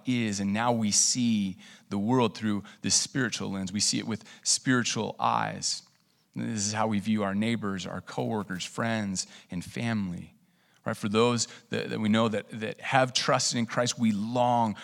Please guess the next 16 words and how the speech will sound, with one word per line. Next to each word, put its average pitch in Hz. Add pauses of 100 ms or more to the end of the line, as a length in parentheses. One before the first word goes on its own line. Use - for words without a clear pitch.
for -
them 117
to -
continue 107
in 104
Christ, -
to 104
grow 110 (300)
in 120 (240)
Jesus. 101 (920)
And 101
the 92
church -
is, 113 (280)
is 98
growing 113